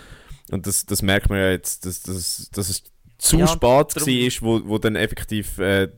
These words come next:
Speaker 1: die ersten Schüsse
Speaker 2: Genau.
Speaker 1: in Kiew
Speaker 2: Und
Speaker 1: gefallen sind.
Speaker 2: drum hoffe ich, dass wir jetzt aus dem lernen und sobalt's
Speaker 1: Ja.
Speaker 2: oder sobalt's hoffentlich schnell vorbei ist, dass wir dann das übernehmen.
Speaker 1: Ja. Ja.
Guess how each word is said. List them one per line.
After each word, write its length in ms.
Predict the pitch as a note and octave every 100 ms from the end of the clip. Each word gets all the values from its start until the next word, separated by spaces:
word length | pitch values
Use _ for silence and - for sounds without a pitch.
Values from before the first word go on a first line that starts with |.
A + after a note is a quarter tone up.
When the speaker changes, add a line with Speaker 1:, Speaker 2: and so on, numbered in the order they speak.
| -
Speaker 1:
die 140 | G#2+
ersten 260 | G#2 - G2+
Schüsse 500 | - A2 - - -
Speaker 2:
Genau. 300 | - C3 A#2+
Speaker 1:
in 100 | A2
Kiew 220 | - G#2+
Speaker 2:
Und 80 | A#2+
Speaker 1:
gefallen 280 | - G#2+ G#2+
sind. 120 | A2
Speaker 2:
drum 260 | E3 E3+ D3
hoffe 320 | D3+ D#3 -
ich, 60 | D3+ - - - - - - _ _
dass 180 | C#3+ C#3
wir 120 | C#3+
jetzt 260 | C#3 C#3+ -
aus 120 | -
dem 200 | C3+ B2
lernen 460 | A#2+ B2+ D#3+ E3+ F3+ - -
und 140 | B2+
sobalt's 600 | - C3+ B2+ C#3+ - A#2+
Speaker 1:
Ja. 60 | B2+
Speaker 2:
oder 260 | B2 G#2+ B2+
sobalt's 540 | - A#2 C3 C#3 -
hoffentlich 440 | - C#3+ D3 C3 -
schnell 240 | - A#2+
vorbei 240 | A#2+ G#2 D#3
ist, 340 | E3 E3 - - _ _ _
dass 160 | C3+ C3
wir 80 | C3
dann 160 | B2+
das 200 | B2 A#2+
übernehmen. 600 | - A#2+ A#2 B2+ C#3+ A#2 - -
Speaker 1:
Ja. 200 | F#2 C#2+ _ _ - - - -
Ja. 120 | F#2+